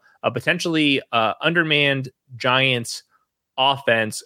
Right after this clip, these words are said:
uh, in a brutal matchup. I can understand why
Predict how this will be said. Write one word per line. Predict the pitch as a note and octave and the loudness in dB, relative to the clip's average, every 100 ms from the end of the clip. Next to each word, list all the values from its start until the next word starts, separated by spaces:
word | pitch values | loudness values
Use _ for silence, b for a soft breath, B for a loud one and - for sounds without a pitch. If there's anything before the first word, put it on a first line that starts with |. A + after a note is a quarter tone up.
| - | -2
uh, | A2 G2+ B2+ | 0 0 0
in | A#2 | -2
a | A2+ G#2 | 0 0
brutal | - C3 C#3 C3 A#2+ A2 | -2 0 2 2 2 0
matchup. | A2+ A#2 A#2+ G#2 | 0 0 0 0
I | G#2+ A#2 G#2+ - | 2 0 -2 -8
can | - A#2 | -6 -2
understand | B2+ A2+ - A2 G#2 | -2 -2 -2 -4 -4
why | G2+ G2+ G2+ G2 | -2 -2 -2 -6